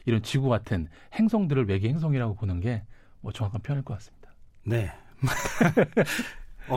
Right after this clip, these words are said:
Speaker 2: 근데 이거를
Speaker 1: 네.
Speaker 2: 외계 행성의 존재를 알기 위해서는 앞서 이제
Speaker 1: 네.
Speaker 2: 도플러 효과도 말씀하셨지만
Speaker 1: 네.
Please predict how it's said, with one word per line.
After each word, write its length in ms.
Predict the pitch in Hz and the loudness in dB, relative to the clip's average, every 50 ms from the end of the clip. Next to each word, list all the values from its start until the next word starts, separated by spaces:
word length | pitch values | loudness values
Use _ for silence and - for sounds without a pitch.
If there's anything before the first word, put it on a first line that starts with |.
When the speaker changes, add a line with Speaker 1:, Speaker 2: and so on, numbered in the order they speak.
| 147 | 0
Speaker 2:
근데 220 | - 202 208 208 180 151 151 - - | 0 0 2 2 0 0 -2 -6 -10
이거를 580 | - 196 190 220 240 233 233 220 185 151 143 - - | -8 -4 -2 0 0 2 2 2 2 2 2 0 0
Speaker 1:
네. 260 | 131 110 95 90 - - | 2 2 2 0 -4 -2
Speaker 2:
외계 220 | - 165 185 202 254 | 2 2 2 2 2
행성의 280 | 240 214 - 220 214 196 | -2 -2 -2 0 0 0
존재를 340 | 151 156 147 131 151 151 139 | 2 2 2 2 4 4 4
알기 240 | 107 107 113 117 123 | 2 2 0 0 0
위해서는 340 | 120 110 101 - 120 117 117 | -2 -2 -2 -2 -2 -2 -2
앞서 260 | 104 104 - 147 131 | -2 -2 0 0 2
이제 120 | 117 120 | 4 2
Speaker 1:
네. 60 | 104 92 | 2 2
Speaker 2:
도플러 280 | 117 123 139 170 175 156 | 0 0 0 2 2 2
효과도 260 | 135 - - 120 117 | 2 0 -2 -4 -2
말씀하셨지만 920 | 110 101 95 - 135 131 131 123 131 110 - - 92 92 95 101 117 120 | -2 -2 -2 -2 0 -2 0 0 -2 -6 -6 -6 -4 -2 0 0 2 4
Speaker 1:
네. 240 | 123 107 98 90 85 | 4 4 2 2 -2